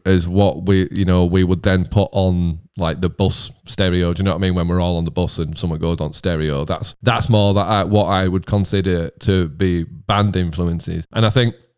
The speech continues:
that became, that became very evident in America especially, and I, I remember it vividly being on American tour buses on several different American tours, and, um, you know, Queens of the Stone Age,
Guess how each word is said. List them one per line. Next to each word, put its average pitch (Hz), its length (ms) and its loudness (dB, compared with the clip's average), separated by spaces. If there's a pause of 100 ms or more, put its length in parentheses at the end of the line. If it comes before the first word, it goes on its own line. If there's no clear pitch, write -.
that 120 220 -2
became, 113 640 2 (340)
that 139 220 0
became 151 340 2
very 123 320 4
evident 110 640 2
in 101 440 2 (240)
America 101 540 2
especially, 92 720 -2
and 98 180 -2
I, 92 180 -2
I 98 160 -2
remember 101 360 2
it 92 100 2
vividly 95 640 0 (100)
being 95 300 2
on 92 320 0
American 98 420 0
tour 98 300 2
buses 92 760 -2
on 92 220 -2
several 95 440 0
different 92 600 -2
American 92 420 0
tours, 87 580 -2 (100)
and, 95 300 0
um, 90 580 0
you 101 100 2
know, 92 560 0 (380)
Queens 123 280 4
of 110 60 2
the 98 60 0
Stone 101 380 4
Age, 92 600 -2